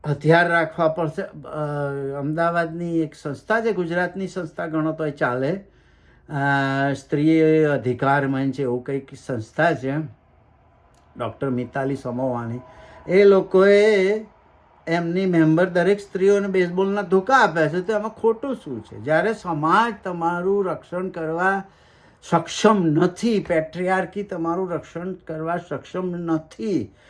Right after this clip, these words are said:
તો ક્યાં સુધી તમે ગાંધીજીના અહિંસાની વાતો કરીને, અ, રોકશો?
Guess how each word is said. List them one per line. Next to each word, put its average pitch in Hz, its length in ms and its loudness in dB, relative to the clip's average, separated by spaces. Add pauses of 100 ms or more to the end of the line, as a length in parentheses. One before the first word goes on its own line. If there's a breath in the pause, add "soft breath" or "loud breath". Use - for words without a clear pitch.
(220 soft breath)
તો 202 80 -4
ક્યાં 240 280 2
સુધી 226 340 -4
તમે 202 280 -4
ગાંધીજીના 170 680 -2 (120)
અહિંસાની 151 720 4
વાતો 147 400 -2
કરીને, 156 760 -2 (500 soft breath)
અ, 127 500 0
રોકશો? 131 540 0